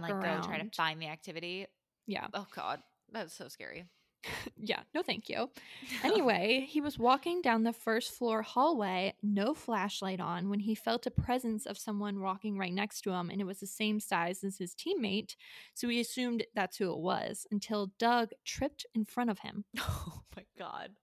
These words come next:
Speaker 2: Which confirms that it was not Doug walking right next to him.
Speaker 1: <laughs> Doug
Speaker 2: He
Speaker 1: and
Speaker 2: turned his
Speaker 1: Doug, Doug.
Speaker 2: flashlight on, nothing there.
Speaker 1: Oh, my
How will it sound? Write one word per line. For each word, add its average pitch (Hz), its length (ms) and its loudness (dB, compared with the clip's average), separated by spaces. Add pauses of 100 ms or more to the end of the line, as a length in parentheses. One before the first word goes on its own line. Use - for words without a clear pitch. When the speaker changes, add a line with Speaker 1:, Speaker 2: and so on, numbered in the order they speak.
(160)
Speaker 2:
Which 220 260 0
confirms 226 560 2
that 208 140 4
it 190 100 4
was 180 220 0
not 240 320 0
Doug - 300 -2 (180)
walking 190 400 -2
right 175 180 -2
next 185 260 -4
to - 80 -6
him. - 240 -8
Speaker 1:
<laughs> - 40 -20
Doug 180 320 -4
Speaker 2:
He 220 60 -4
Speaker 1:
and - 80 -4
Speaker 2:
turned 226 200 2
his 226 120 0
Speaker 1:
Doug, - 40 -8
Doug. 226 180 4
Speaker 2:
flashlight 226 280 0
on, 226 340 0 (100)
nothing 202 460 0
there. 180 260 -2
Speaker 1:
Oh, 202 240 -2
my - 120 -16